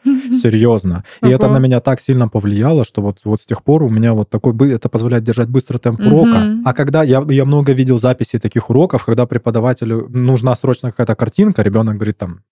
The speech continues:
Speaker 2: Они обсуждают какое-то платье. И преподаватель такой: «Так, о, щас мы поищем с тобой платье».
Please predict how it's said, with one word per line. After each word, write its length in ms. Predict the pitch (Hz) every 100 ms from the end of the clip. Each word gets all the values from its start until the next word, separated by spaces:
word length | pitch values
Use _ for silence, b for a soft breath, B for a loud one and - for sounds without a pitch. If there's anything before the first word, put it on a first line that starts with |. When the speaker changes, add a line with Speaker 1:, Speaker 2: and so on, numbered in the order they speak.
| _ - -
Speaker 2:
Они 240 | 123 123
обсуждают 400 | 107 113 117 156
какое-то 320 | 107 113 107
платье. 460 | 104 98 87 - - B B B B B
И 60 | 135
преподаватель 380 | - 139 120 110
такой: 200 | 110 - -
«Так, 260 | 123 107 -
о, 320 | 151 139 113 - _ _ _
щас 480 | - - 127 175 -
мы 300 | 175 175 170 _
поищем 720 | 127 120 147 - 143 135 131 -
с 60 |
тобой 380 | 185 101 120 147
платье». 800 | 135 120 110 104 98 127 110 104